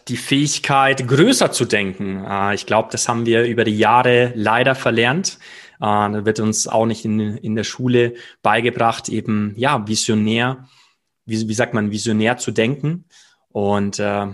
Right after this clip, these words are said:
ja, ein ganz, ganz wichtiger Punkt auch, ähm, dahingehend, ähm, ja, sich, sich, äh, große Ziele auch zu setzen, ne? Die auch utopisch sein dürfen in dieser Hinsicht. Aber dass man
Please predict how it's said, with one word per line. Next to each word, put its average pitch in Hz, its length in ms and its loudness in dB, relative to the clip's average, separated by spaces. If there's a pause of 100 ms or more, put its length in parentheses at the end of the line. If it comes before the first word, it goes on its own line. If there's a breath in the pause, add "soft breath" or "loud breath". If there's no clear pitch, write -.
ja, 107 160 -2
ein 110 100 -4
ganz, 107 300 -6
ganz 107 320 -6
wichtiger 127 520 2
Punkt 131 420 0
auch, 104 440 -4
ähm, 101 460 -4 (1040)
dahingehend, 101 880 -6
ähm, 95 400 -10 (180)
ja, 104 180 -2 (540)
sich, - 500 -8
sich, - 440 -8
äh, 107 340 -6 (520 loud breath)
große 202 400 4
Ziele 220 360 6
auch 107 120 0
zu - 160 -2
setzen, 101 500 -4
ne? 156 420 0
Die 113 480 -2 (420)
auch 143 220 2
utopisch 170 500 0
sein 139 260 0
dürfen 104 420 -6 (240)
in 117 100 -4
dieser 101 240 -2
Hinsicht. 98 380 -4
Aber 107 160 0
dass 113 240 -2
man 113 160 2